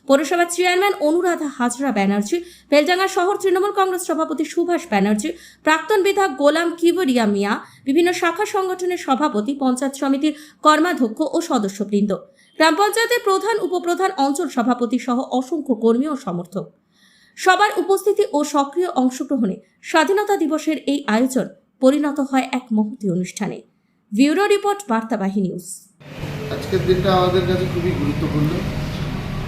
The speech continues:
Speaker 2: বিশেষ করে যারা ভারতবাসী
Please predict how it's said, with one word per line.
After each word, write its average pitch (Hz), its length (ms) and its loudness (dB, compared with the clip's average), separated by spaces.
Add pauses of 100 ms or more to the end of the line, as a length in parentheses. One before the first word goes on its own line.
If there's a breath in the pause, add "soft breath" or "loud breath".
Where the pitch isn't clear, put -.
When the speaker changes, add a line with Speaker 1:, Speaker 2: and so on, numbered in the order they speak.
(360)
Speaker 2:
বিশেষ 147 220 0
করে 151 260 -4
যারা 143 380 0 (1700)
ভারতবাসী 143 640 2